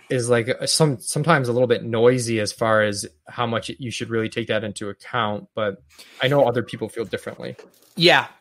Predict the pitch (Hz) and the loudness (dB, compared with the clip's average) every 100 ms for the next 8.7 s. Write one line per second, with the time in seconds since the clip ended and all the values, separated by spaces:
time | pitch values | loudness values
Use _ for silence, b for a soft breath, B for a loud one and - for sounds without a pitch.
0 | _ 175 175 170 220 190 165 214 226 226 | _ 4 4 6 4 4 2 2 4 6
1 | 208 - 190 135 156 160 165 170 147 - | 4 6 4 6 6 8 8 6 0 -4
2 | 156 165 160 143 139 151 147 135 131 147 | -2 0 2 2 2 4 4 4 0 -2
3 | - 143 160 175 160 139 143 - 156 156 | 0 2 0 -2 -2 2 2 2 0 0
4 | 139 143 143 135 151 147 143 135 135 131 | 0 2 2 2 -4 -2 -2 2 4 2
5 | - 151 156 135 120 165 165 131 131 143 | -2 -2 0 0 -2 -4 -4 2 4 4
6 | 135 - - 135 131 127 127 123 117 113 | 2 -4 -4 0 2 0 -2 0 0 2
7 | 127 139 147 156 151 143 131 127 147 139 | 4 4 4 0 0 0 -2 -2 0 0
8 | 139 147 180 - 156 139 | 0 -2 0 0 0 -2